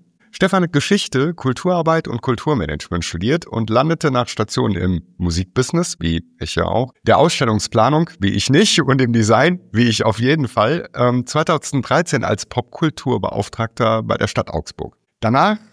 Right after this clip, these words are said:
war er über zehn Jahre auch im Referat für Kultur, Welterbe und Sport tätig und seit zweitausendvierundzwanzig ziemlich frisch leitet er die, ähm, S W A Kreativwerk G M B H und Co. K G,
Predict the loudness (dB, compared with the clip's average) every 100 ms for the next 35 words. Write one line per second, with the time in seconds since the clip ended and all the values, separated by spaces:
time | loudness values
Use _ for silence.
0 | -6 -2 0 0 0 -2 0 0 2 0
1 | 0 0 -2 -2 -2 0 0 0 -2 -2
2 | -4 -8 -6 -4 -4 -2 -4 -2 -2 -2
3 | -4 -4 -4 -10 -4 0 0 0 -2 -2
4 | -6 -4 -4 -4 -10 -16 -2 0 0 -6
5 | -4 -2 -2 0 0 0 0 0 2 2
6 | 0 -4 -14 -2 2 2 2 0 0 -2
7 | 0 0 0 0 0 0 -4 -16 _ _
8 | _ _ 0 2 0 2 4 4 4 2
9 | 0 2 4 4 4 2 0 -2 -2 -2
10 | -2 -2 -2 -2 -2 -2 -2 -2 -2 -6
11 | -2 2 2 0 -4 0 0 0 0 0
12 | -2 -4 -4 -2 0 0